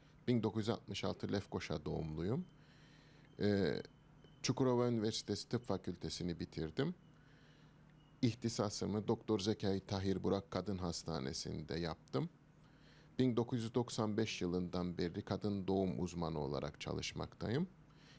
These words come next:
İki bin altı yılında tüp bebek merkezini kurdum. İki bin on iki yılında tüp bebek merkezini,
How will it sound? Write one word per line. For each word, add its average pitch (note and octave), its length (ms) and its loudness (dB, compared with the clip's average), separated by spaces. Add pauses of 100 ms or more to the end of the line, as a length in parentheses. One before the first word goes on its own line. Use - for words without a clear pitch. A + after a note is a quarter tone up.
İki A#2 240 -2
bin B2+ 120 4
altı A#2 340 0
yılında F#2+ 600 2 (300)
tüp - 200 -2
bebek F2+ 280 2
merkezini E2+ 560 -2
kurdum. A#2+ 520 -2 (1160)
İki B2 260 2
bin C3+ 120 4
on C#3+ 180 4
iki - 260 -2
yılında F#2 380 2
tüp - 260 -4
bebek E2 300 0
merkezini, E2+ 840 -2